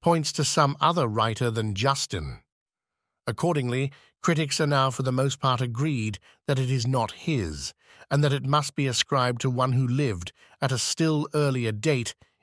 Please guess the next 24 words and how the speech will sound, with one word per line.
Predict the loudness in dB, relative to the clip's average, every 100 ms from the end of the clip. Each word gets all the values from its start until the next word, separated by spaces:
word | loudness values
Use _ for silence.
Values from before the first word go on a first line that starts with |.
| _
in | 0 0
the |
history | 0 0 -2 -2 -2
of | -2 -4
the |
Church. | -4 0 0 -2 -8 -12 -12 _ _ _ _ _ _ _ _
Several | -2 0 2 0
internal | -2 0 2 2 2
arguments | 2 2 0 -2 -2
have | -2 -2
been | -2 -2
brought | -2 -4
forward | -2 0 0 0
in | -2
favor | -2 0 0 0 -4
of | -2
this | -4 -4
opinion. | -2 -2 -4 -8 -12 _ _ _ _ _ _ _ _ _ _ _ _ _ _
Supposing | -6 2 4 6 6 6
chapter | 0 0 0
eleven | 0 2 0 0
to | -2
be | -4 -4
genuine | 0 0 0 -2 -2 -4